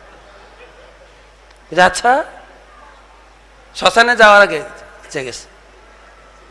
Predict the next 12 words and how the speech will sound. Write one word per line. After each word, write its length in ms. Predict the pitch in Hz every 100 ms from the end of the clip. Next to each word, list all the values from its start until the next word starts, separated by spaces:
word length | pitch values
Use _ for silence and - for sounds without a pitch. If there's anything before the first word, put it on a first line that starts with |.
| - - - - - - _ _ _ 151
বলছে, 500 | 196 214 254 247 254 220 185 156 - -
আরেকজন 340 | 185 233 247
বলছে, 120 | 254
"তো 140 | 254 - - - - -
তোমার 220 | 220 240
থেকে 240 | - 226
আমার 240 | 214 208 208
কোম্পানি 340 | 214 202 214
আরো 180 | 196 202
ফাস্ট।" 360 | 185 147 143 - - - - - - - - - - - - - - - - - - - - -
বলছে, 140 | 190 226
"কিরকম?" 440 | 240 233 226 254